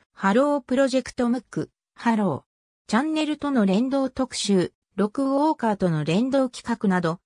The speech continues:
著名人との企画やメディア掲載など。宇治観光案内では、宇治の名所、行事など、観光総合情報を紹介している。二千十二年、熊井ゆりなと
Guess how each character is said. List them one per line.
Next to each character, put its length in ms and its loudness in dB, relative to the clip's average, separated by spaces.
著 140 0
名 240 2
人 220 0
と 140 -2
の 120 -2
企 180 -18
画 240 -2
や 180 2
メ 120 2
デ 80 -2
ィ 80 0
ア 60 -2
掲 240 -2
載 240 2
な 180 0
ど。 180 -2
宇 120 2
治 160 -6
観 260 -2
光 220 0
案 240 2
内 180 2
で 100 0
は、 220 0
宇 140 0
治 120 0
の 100 2
名 180 2
所、 260 -2
行 260 4
事 160 -2
な 140 -2
ど、 240 0
観 260 0
光 280 0
総 240 0
合 180 0
情 220 0
報 220 0
を 80 0
紹 240 0
介 220 0
し 160 -6
て 120 0
い 140 -2
る。 180 -8
二 100 2
千 300 -2
十 280 0
二 160 4
年、 280 0
熊 240 2
井 120 -2
ゆ 100 0
り 120 2
な 140 2
と 240 0